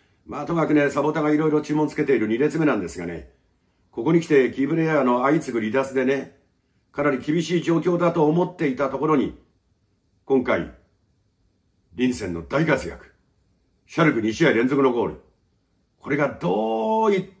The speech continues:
た形で違った可能性を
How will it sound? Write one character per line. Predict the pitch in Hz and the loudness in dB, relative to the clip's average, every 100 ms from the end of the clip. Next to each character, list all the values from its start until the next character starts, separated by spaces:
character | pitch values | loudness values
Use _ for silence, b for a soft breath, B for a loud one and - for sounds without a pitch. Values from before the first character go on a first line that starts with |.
| _ - | _ -4
た | 180 | -2
形 | 170 165 165 160 - 143 | -2 -4 0 -2 -2 0
で | 165 151 - _ _ _ _ _ | 0 0 -6 _ _ _ _ _
違 | 131 | 0
っ | 139 | 0
た | 127 | 0
可 | |
能 | 127 123 | 0 0
性 | 127 107 | 0 0
を | 113 120 104 - | 2 0 -2 -12